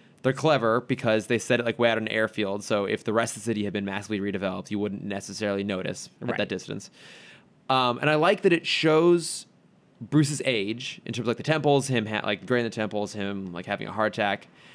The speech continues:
Speaker 1: but also you can believe that Bruce would build that suit to try and counteract his own aging.
Speaker 2: Exactly.
Speaker 1: Like, he would go to any lengths possible, pretty much, to s-, keep doing what he's doing. And it's only there in that moment of desperation that he's like,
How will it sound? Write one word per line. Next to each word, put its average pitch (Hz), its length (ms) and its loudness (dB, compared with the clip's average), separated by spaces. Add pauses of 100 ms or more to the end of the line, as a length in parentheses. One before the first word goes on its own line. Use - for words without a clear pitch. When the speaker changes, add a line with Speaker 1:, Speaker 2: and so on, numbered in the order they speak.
(260)
Speaker 1:
but 147 120 2
also 160 580 4 (340)
you 165 180 2
can 202 160 2
believe 151 580 6
that 135 80 4
Bruce 143 400 4
would 135 280 0
build 139 280 4
that 127 260 2
suit - 480 2 (140)
to 139 120 -4
try 135 260 2
and 113 300 -2 (640)
counteract 139 720 2
his 131 220 4
own 120 160 4
aging. 107 440 -2
Speaker 2:
Exactly. 120 640 -4
Speaker 1:
Like, 120 140 -2
he 180 140 4
would 180 140 6
go 143 380 6 (320)
to 156 140 2 (100)
any 190 240 2
lengths 156 280 2
possible, 131 460 0
pretty 110 180 -2
much, 104 360 -6
to - 120 -8
s-, - 280 -6
keep 151 280 0
doing 131 300 4
what 113 140 2
he's 104 140 -2
doing. 98 420 -2
And 113 80 -2
it's 123 140 -4
only 143 240 2
there 131 200 4
in 123 60 2
that 113 120 2
moment 113 320 2
of 95 60 -8
desperation 107 840 -2
that 107 60 -6
he's 101 100 -4
like, 98 240 -8